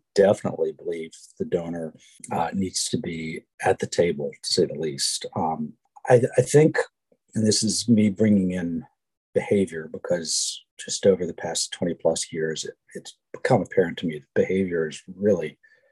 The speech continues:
really important in our work. Um, but I, I think a really big shift in behavior is needed, and that would be at all levels, uh, the donor,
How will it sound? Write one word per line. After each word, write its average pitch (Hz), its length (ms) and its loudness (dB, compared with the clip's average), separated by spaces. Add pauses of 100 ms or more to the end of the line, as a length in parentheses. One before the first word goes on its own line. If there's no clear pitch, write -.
(360)
really 107 340 8
important 95 500 0
in 78 100 -8
our 73 180 -8
work. 104 340 -6 (280)
Um, 80 400 -4 (800)
but 101 100 8
I, 101 60 8
I - 120 2
think 135 260 4 (420)
a 101 60 4
really 113 280 8
big 95 280 2
shift - 560 0
in 101 80 -4
behavior 90 520 -4
is 76 120 -14
needed, 85 340 -10 (320)
and 101 100 -2
that 107 80 4
would 117 100 4
be 120 100 8
at - 80 8
all 85 280 -2
levels, - 440 -6 (640)
uh, 80 120 -6
the 92 120 -4
donor, 101 720 4